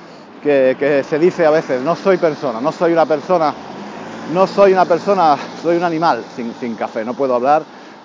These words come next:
no puedo leer, no puedo hacer nada. Neces-, necesito siempre empezar el día con un café. Bueno, me tomo un café y,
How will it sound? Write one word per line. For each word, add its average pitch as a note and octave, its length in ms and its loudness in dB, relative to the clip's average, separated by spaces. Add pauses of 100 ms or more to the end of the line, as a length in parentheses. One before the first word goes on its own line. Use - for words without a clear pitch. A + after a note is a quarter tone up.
no B2+ 100 -2
puedo B2+ 360 0
leer, B2 280 0
no D3 80 -8
puedo B2+ 140 -2
hacer A#2 180 -8
nada. G2+ 180 -10
Neces-, A2 300 -18
necesito C3 540 -10 (320)
siempre C3+ 480 -6
empezar A2 480 -8
el G#2+ 160 -8
día C#3 200 -4
con F#2+ 160 -14
un C3+ 200 -6
café. - 340 -16 (600)
Bueno, G#3+ 180 2
me D3 100 2
tomo F#3 160 2
un G#3 60 -6
café C4+ 340 0 (960)
y, G#3+ 300 -2